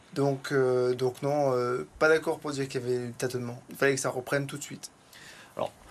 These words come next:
Speaker 2: euh, est-ce qu'il faut accepter un certain, euh, déséquilibre, Guy ? On, on dit qu'on prend plus de buts, c'est vrai, mais à côté de ça,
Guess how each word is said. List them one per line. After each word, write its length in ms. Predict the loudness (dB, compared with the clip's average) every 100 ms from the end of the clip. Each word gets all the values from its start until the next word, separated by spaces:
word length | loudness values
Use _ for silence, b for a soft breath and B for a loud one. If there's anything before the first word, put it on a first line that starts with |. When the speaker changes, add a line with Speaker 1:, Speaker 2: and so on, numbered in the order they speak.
| B B B -2
Speaker 2:
euh, 680 | 2 4 2 2 2 0 -2 -8 -8 -6
est-ce 80 |
qu'il 120 | -4 2
faut 100 | 2
accepter 340 | 2 -2 0
un 100 | 0
certain, 580 | 0 -2 -2 0 2 2
euh, 240 | 2 0
déséquilibre, 920 | 0 0 0 -2 -4 -2 -2 0 0
Guy ? 280 | 0 -2 -2 -4
On, 140 | -8 -6 -6
on 100 | -4
dit 220 | 0 0
qu'on 140 | -2
prend 200 | -2 -2
plus 180 | -2 -2
de 120 | 0
buts, 160 | 0 -2
c'est 220 | -4 0
vrai, 280 | 4 4 2 -4
mais 160 | -2 0
à 100 | 0
côté 240 | -2 -6
de 60 | -2
ça, 280 | 2 2